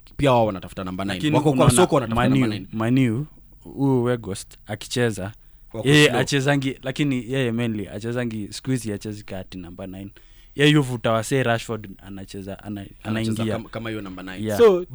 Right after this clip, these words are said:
Speaker 3: Timo,
Speaker 1: unaona
Speaker 3: shida, oh, I think najua shida iko wapi. Shida ni the quality of number nine zime reduce.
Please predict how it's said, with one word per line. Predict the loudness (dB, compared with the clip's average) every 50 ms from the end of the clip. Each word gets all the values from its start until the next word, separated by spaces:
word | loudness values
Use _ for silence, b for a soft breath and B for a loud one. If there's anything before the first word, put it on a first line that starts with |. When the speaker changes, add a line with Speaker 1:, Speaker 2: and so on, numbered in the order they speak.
| 0
Speaker 3:
Timo, | 4 6 6
Speaker 1:
unaona | 6 6 4 0 0
Speaker 3:
shida, | 0 2 4 4 4 4 4 -2 -8 -2 0
oh, | 2 2 0 -2 -14 -14 -8
I | -6 -6
think | -4 -2 -2 -2 -2
najua | 0 -2 0 0 0 -2
shida | -2 -2 -2
iko | -2 -2
wapi. | -2 -4 -4 -6 -10 -10 -12 b b b b b b
Shida | -12 -2 2 4 6 6
ni | 6 4 0 0 -2 -4 -8 -12 -18 -20 -20 -20 -20 -20 -20 -20 -20 -10 -4 0
the | 0
quality | 4 6 6 6 6 6 4 4
of | 4
number | 4 2 0 2 2
nine | 2 0 0 0
zime | -2 -4 -6 -6 -6
reduce. | -8 -8 -8 -8 -6 -6 -8